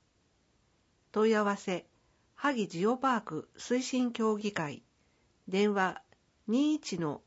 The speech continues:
七七六五。二次元コードがあります。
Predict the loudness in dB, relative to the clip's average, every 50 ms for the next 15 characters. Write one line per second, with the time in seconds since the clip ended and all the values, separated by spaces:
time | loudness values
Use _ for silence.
0 | _ -8 -4 -2 0 0 0 0 0 0 0 0 -2 -4 -6 -8 -8 -8 -4 -2
1 | 0 0 0 -2 -4 -8 _ _ _ _ _ _ _ _ _ _ _ _ _ _
2 | _ _ _ _ _ _ _ _ _ -4 -4 -2 0 2 2 4 2 2 2 2
3 | 2 2 2 2 0 -2 -4 -6 -8 -10 -10 -10 -12 -14 -14 -18 -20 -20